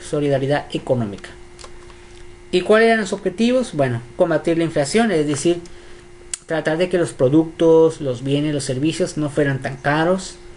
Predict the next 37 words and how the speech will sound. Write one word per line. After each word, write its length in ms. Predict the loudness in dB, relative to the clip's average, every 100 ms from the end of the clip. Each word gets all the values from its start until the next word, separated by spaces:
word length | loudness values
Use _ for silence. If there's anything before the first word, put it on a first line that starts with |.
| -20 0
proteger 420 | 0 0 0 0
el 80 | 2
empleo, 500 | 0 2 4 4 4
es 140 | 2
decir, 220 | 0 -4 -4
todas 180 | 0 0
las 120 | 0
personas 400 | -2 -2 -2 -2
buscar 280 | -4 0 2
la 60 |
manera 240 | 2 2 2
de 100 | 0
que 140 | -4
su 80 | -4
empleo 260 | -2 0
lo 120 | 0 0
mantengan, 880 | -2 -2 0 0 0 -2 -4 -6 -4
no 100 | -2
los 160 | -2
despidan, 640 | -4 -8 -2 0 2 2 0
no 80 |
se 140 | -4 -6
queden 180 | -6 -6
sin 140 | -6
trabajo, 580 | -2 0 0 -2 -4 -6 -8 -14 -16 -8
recuperar 420 | 0 0 2 2 4
las 140 | 4
bases 320 | 4 2 2
del 160 | 2 2
desarrollo 640 | 0 0 4 4 2 -4 -4
y 140 | -2 -2
ajuste 360 | 0 -4 0
al 60 | 2
gasto 320 | 2 -2 -4
público, 360 | 2 2 4 2
es 100 | 2
decir, 300 | 2 0